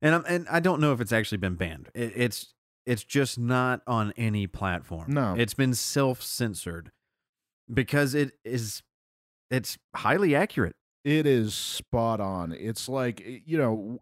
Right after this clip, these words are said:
Speaker 2: w-, i-, at least ten years ahead of its time.
Speaker 1: So the premise of this movie is, uh, a kid is visiting this college, Port Chester University,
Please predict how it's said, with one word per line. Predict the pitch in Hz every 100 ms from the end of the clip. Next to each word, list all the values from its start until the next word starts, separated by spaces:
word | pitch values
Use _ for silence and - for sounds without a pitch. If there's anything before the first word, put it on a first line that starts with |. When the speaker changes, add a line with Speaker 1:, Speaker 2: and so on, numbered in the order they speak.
| -
Speaker 2:
w-, | 151 110 _ _ - -
i-, |
at | 143 117
least | 143 151 151 - - - _ -
ten | 123
years | 127 107 110 104 98
ahead | 95 98
of | 87
its | 85 -
time. | 90 80 76 - - -
Speaker 1:
So | - 190 180
the | 143 165
premise | 196 240 254 185
of | 151
this | 139 151
movie | 156 190 131 95 90 101 - _ _ _ _
is, | 127 120 113 110 104 101 - - _ _ _ _ _ _ _ -
uh, | 117 107 107 104
a | 117
kid | - 147 170
is | 165 135 110
visiting | 98 135 131 127 131 127 127 _ _
this | 110 120
college, | - - 127 95 85 90 -
Port | - 127 -
Chester | - 120 - 123
University, | 110 113 101 101 87 85 82 90